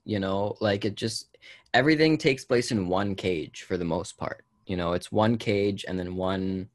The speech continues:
mall and that's it. So it's obviously, like, really low budget. And I think building up to the escape that didn't really, you know, it didn't work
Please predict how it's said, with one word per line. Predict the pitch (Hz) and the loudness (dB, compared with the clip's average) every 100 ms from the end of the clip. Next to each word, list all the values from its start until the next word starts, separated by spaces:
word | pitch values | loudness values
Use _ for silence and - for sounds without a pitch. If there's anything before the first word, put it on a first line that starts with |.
| _ | _
mall | 92 87 92 90 | 0 2 0 -2
and | 85 85 | -4 -2
that's | 82 - 92 | -2 -2 0
it. | 90 - _ - - | 0 -2 _ -20 -16
So | - 127 | 6 8
it's | 123 - | 8 4
obviously, | - 131 139 131 135 | 6 8 8 6 8
like, | 117 101 | 8 6
really | 107 107 104 | 6 6 6
low | 95 90 | 6 4
budget. | 82 82 110 113 | 2 2 2 0
And | 98 | 2
I | 92 | 0
think | - 107 98 - - - - - _ _ _ _ _ _ - 107 | 2 0 0 -4 -14 -20 -20 -20 _ _ _ _ _ _ -4 6
building | 117 123 123 - | 8 8 6 4
up | 101 104 - - - | 4 4 0 -20 -6
to | 101 | 2
the | 101 | 2
escape | 95 - 98 101 113 - | 2 0 2 2 2 -2
that | 95 90 | -2 0
didn't | 98 98 | 0 2
really, | 98 98 92 87 80 _ _ _ _ _ _ _ _ _ _ _ _ 95 | 2 2 2 2 -2 _ _ _ _ _ _ _ _ _ _ _ _ 0
you | 107 | 2
know, | 98 87 | 2 2
it | 78 98 - | 0 -4 -2
didn't | 110 104 101 98 - _ _ _ _ _ _ _ _ _ | 0 2 0 -2 -4 _ _ _ _ _ _ _ _ _
work | 101 95 107 151 - | 0 4 6 4 0